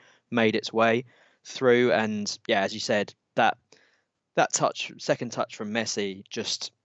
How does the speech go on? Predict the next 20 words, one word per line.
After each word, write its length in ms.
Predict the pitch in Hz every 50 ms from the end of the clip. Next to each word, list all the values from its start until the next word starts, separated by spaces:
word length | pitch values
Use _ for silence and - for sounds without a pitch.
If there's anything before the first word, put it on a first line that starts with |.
| _ _
was 260 | - 110 117 107 101
incredible, 540 | 110 107 104 - - 117 107 110 - 104 101
the 100 | 95 104
way 240 | 101 107 107 101 101
it 120 | 101 -
just 240 | - - 107 - - -
opened 420 | 107 117 113 110 - - 113 107 107
the 80 | 107
entire 500 | 107 113 110 - - 123 117 113 107 104
pitch 320 | - - 127 104 - - 113
up. 240 | 101 95 - - - _ _ - - - _ _ _
But 120 | - 95 95
obviously 260 | - 113 - - 120
you've 180 | 110 107 104 -
got 120 | 120 113
to 100 | 110 104
credit 400 | - - - 127 110 107 - - _ _ _ _ _ _ _ _ _ _ _ _ - _
the 120 | - 123 117
other 120 | 110 110
players 560 | 110 - 117 110 110 110 107 104 95 - -